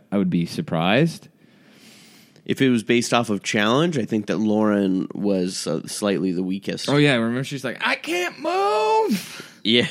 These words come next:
Speaker 1: I'm not moving." <laughs> Um, seeing this,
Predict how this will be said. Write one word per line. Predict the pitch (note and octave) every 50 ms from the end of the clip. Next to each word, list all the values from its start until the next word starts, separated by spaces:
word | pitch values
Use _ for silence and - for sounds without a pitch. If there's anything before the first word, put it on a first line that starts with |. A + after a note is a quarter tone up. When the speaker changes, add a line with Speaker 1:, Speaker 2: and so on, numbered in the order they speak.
| -
Speaker 1:
I'm | - F4+ A4 F#4
not | E4 B4 B4 B4+ A#4+ A4
moving." | - G#4+ G#4+ B4 C#5 C#5+ C#5+ C#5 C5 C5+ B4+ - C5+ C5 C#5 A4+ - - - - - - D#3+ - - - - G#3+ - - - - F#3 F3 -
<laughs> | - - - A#3+ C#4+ - -
Um, | - A2 A#2 A#2+ A2+ A2+ G2+ - _ _ _ _ _ _ _ _ _ - - _ _ -
seeing | - - D3+ F3+ G3 G3+ F#3
this, | E3+ D#3+ D#3 D#3